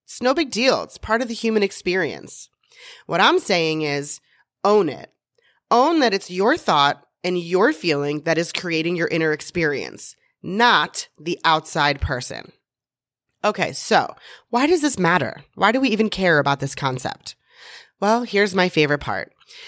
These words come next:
See, if we believe that how we feel is dependent upon how someone else is acting,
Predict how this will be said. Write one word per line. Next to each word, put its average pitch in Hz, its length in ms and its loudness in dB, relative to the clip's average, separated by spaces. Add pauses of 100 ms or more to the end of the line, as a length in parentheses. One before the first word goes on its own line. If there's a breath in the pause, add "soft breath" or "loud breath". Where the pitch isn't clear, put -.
(120 loud breath)
See, 240 480 2
if 240 180 0
we 220 220 0
believe 190 540 2
that 175 160 2
how 180 260 2
we 170 280 -4
feel 165 600 0
is 165 160 -2
dependent 165 840 0
upon 160 440 0
how 160 240 0
someone 151 480 0 (100)
else 151 360 0
is 233 260 0
acting, 269 560 0